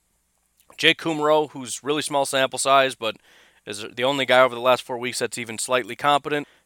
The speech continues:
Devonta, well, I shouldn't say that. Who's, who's, I guess you could say good. Devonta is an average wide receiver. Allen Lazard is an average wide receiver.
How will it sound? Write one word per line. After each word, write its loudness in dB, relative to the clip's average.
Devonta, 0
well, -2
I 2
shouldn't -8
say -10
that. -14
Who's, -16
who's, -16
I -6
guess 0
you -10
could -8
say -4
good. -4
Devonta -2
is -6
an -12
average 0
wide 0
receiver. -8
Allen -2
Lazard 0
is -14
an -12
average -2
wide -2
receiver. -10